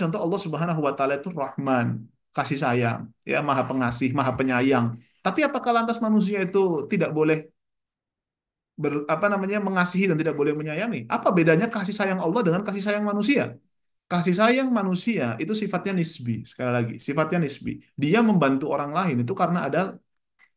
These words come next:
karena ada, karena ada niat tertentu, karena ada latar belakang tertentu, karena ada kepentingan tertentu,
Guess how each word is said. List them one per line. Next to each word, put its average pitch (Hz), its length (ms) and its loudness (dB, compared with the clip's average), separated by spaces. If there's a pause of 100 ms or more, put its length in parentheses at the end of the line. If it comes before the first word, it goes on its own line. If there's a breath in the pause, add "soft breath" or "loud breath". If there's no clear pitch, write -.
(120)
karena 147 320 0
ada, 139 140 2 (420)
karena 151 200 -4 (120)
ada 139 80 0
niat 131 240 0
tertentu, 131 560 -4
karena 135 320 -4
ada 139 640 2
latar 135 320 -2
belakang 127 400 0
tertentu, 139 480 -2
karena 143 320 2
ada 135 80 2
kepentingan 135 560 -2
tertentu, 139 640 0